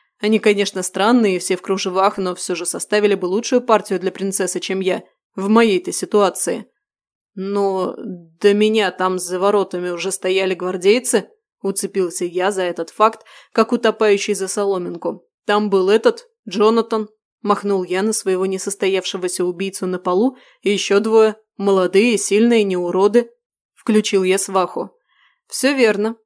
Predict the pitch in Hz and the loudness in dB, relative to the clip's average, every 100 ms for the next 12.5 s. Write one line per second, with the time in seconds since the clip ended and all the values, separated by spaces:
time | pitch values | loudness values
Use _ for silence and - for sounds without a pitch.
0 | _ - 202 196 190 185 190 185 180 185 | _ -4 -2 -2 -4 -2 -2 -2 -2 -2
1 | 185 180 - _ 214 240 254 247 254 233 | -2 -4 -8 _ 0 2 2 0 0 0
2 | 226 214 226 202 185 185 185 208 285 202 | 0 0 0 0 0 0 0 2 0 2
3 | 208 196 190 180 175 165 - _ - 208 | 0 -2 -4 -4 -6 -8 -10 _ -2 0
4 | 208 202 208 185 196 202 208 233 208 - | 4 4 4 2 0 2 0 2 0 0
5 | 202 196 190 196 233 - 262 254 254 208 | -4 -2 0 2 0 0 2 2 2 0
6 | 175 - 196 196 185 190 170 - 175 185 | 0 -2 -2 -2 0 -2 -2 -4 -6 -8
7 | _ - - - 240 - 262 262 240 254 | _ -20 -10 0 0 2 2 2 2 2
8 | - 262 254 220 220 220 254 254 247 220 | 0 0 2 4 4 4 0 0 -2 0
9 | 190 196 185 180 175 185 180 185 170 175 | 0 0 -2 -2 -2 -2 -2 -4 -6 -10
10 | 185 _ - 214 214 208 202 196 208 247 | -12 _ 0 2 2 2 2 0 0 0
11 | - 190 202 214 202 185 - 196 196 185 | -4 -4 -2 -2 -2 -2 -2 -2 -2 -4
12 | 185 170 - 180 165 | -4 -6 -6 -6 -8